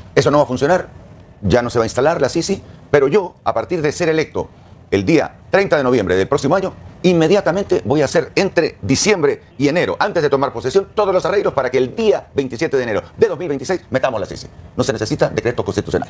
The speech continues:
como tampoco se necesitó para meter la máxima. En cuanto a mi ingreso al Partido Liberal, eh, hemos trabajado dentro del Partido Liberal, ya tenemos como dos meses,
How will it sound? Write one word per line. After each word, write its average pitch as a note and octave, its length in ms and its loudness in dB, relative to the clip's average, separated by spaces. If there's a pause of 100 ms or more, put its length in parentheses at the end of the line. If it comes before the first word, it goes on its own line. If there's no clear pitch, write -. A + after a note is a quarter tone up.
(240)
como A2 160 4
tampoco A#2+ 200 0
se C#3+ 80 2
necesitó B2+ 420 0 (200)
para B2 200 0
meter G2 220 0
la F#2+ 80 2
máxima. - 260 -8 (340)
En B2+ 80 2
cuanto F#3 420 0
a A#2+ 80 0
mi B2+ 100 -2
ingreso E3 320 2
al G#2+ 220 -2 (480)
Partido D#3 380 2
Liberal, C3+ 380 0 (640)
eh, G#2+ 200 4 (100)
hemos B2 260 -2
trabajado A#2 440 2
dentro G#2 280 2
del F#2+ 160 0
Partido B2+ 260 0
Liberal, A#2 340 2 (220)
ya A2 140 2
tenemos A#2 240 -2
como G2+ 160 0
dos A2+ 100 0
meses, B2 380 -4